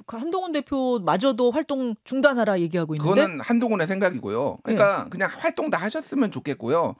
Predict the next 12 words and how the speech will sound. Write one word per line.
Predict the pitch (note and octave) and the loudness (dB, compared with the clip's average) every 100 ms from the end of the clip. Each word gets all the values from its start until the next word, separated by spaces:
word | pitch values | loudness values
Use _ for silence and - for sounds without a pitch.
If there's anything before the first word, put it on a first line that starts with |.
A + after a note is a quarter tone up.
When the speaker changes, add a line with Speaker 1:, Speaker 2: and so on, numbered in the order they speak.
| _ | _
Speaker 2:
활동하고 | - C4 A#3 A#3 C#4 D4 | -4 -2 2 2 2 -4
수사 | - F#4 | -4 -2
받으라, | D4+ G#2+ C#3 B2 | -2 -2 -2 -2
그냥. | F2+ E2+ F2 A#2 - - - _ - | -4 -10 -12 -14 -20 -20 -20 _ -14
Speaker 1:
<laughs> | B2+ A2+ - - G3+ - - - | -4 -4 -4 -10 -8 -10 -8 0
Speaker 2:
아니, | A#3 | 0
왜냐면은 | F3 F#3+ B3 A#3 A3 G#3 A3 F#3+ | 2 2 4 2 0 2 2 0
영부인이 | C#3 G3 A#3+ C4+ A#3+ | 0 0 0 2 2
해야 | B3 F4+ F#4+ | 2 0 0
될 | E4+ | 0
일이 | D4+ D3+ | 0 -2
있잖아요. | A#2+ F#3+ D#3+ A2 G#2 B2+ | 2 0 2 0 0 -2